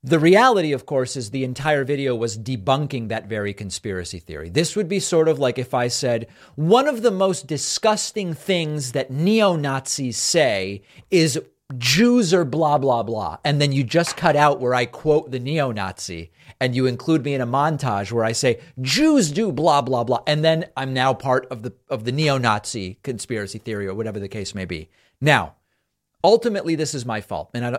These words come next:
I'll explain why. Yes, they knew they were being dishonest. The title says debunked, and they make it seem like I am bunking rather than debunking. But I should have requested something in the license that said,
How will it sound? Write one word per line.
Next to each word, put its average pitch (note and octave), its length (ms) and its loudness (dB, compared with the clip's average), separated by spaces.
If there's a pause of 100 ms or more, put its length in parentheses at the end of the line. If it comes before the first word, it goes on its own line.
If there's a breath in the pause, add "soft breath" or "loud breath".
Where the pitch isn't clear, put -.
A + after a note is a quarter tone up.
I'll B2 120 2
explain A#2+ 380 -2
why. E2+ 320 -4
Yes, C#3+ 500 2 (140)
they C#3+ 320 2
knew F#3+ 260 2
they G3+ 160 4
were D#3+ 140 2
being C3+ 300 -4
dishonest. F2+ 680 -8 (280)
The D3+ 160 0
title A3 400 2
says F3+ 400 0
debunked, A#2 580 -6
and C3 140 -8
they B2 80 -6
make C3+ 180 -4
it C3 140 -6
seem C3 240 -8
like A#2+ 180 -6
I B2 80 -4
am A#2 220 -6 (200)
bunking A2 800 2
rather A#2 320 -2
than G#2+ 160 -6
debunking. F2+ 480 -12 (560 soft breath)
But F3 460 2 (260)
I F#3 300 4
should F3 220 -2
have B2 120 -2
requested A#2 720 -4 (180)
something C#3 460 -4
in B2 80 -4
the A2+ 80 0
license A2+ 480 -2
that - 160 -8
said, G2 460 -2